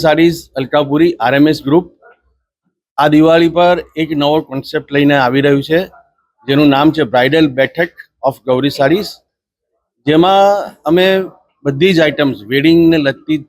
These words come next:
તમામ આઇટમ્સ, ફાઇવ હન્ડ્રેડથી ચાલુ કરીને ફાઇવ લેખ સુધીની બધી જ આઇટમ્સ અહીં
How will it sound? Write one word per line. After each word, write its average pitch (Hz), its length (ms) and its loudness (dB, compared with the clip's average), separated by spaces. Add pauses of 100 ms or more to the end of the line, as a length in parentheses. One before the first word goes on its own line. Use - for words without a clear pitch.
તમામ 151 320 0
આઇટમ્સ, 104 440 -10 (360)
ફાઇવ 135 160 2
હન્ડ્રેડથી 143 440 -2
ચાલુ 139 260 0
કરીને 143 300 -4 (100)
ફાઇવ 127 220 0
લેખ 139 200 -2
સુધીની 135 340 -4
બધી 123 220 -2
જ 135 60 0
આઇટમ્સ 127 360 -2
અહીં 123 120 -6